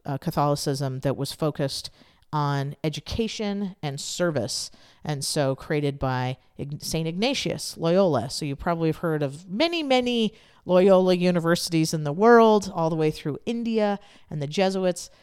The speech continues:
um, was his, his order, the Society of Jesus, um, was what the name, you might hear of, like, Franciscans or Benedictine monks, and his was called the Society of Jesus,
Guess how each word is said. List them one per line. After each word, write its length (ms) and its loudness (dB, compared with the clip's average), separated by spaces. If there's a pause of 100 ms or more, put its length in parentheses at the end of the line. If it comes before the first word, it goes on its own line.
(140)
um, 360 -2
was 220 -4
his, 400 -2
his 260 -6
order, 220 -4
the 120 -6
Society 520 -6
of 120 -8
Jesus, 640 -8
um, 340 -8
was 200 -8
what 140 -4
the 80 -4
name, 340 -6
you 100 -4
might 120 -2
hear 80 -2
of, 100 -8
like, 140 -8
Franciscans 840 -8
or 80 -10
Benedictine 680 -6
monks, 320 -10
and 120 -8
his 260 -8
was 160 -4
called 220 -8
the 60 -6
Society 400 -10
of 60 -10
Jesus, 360 -6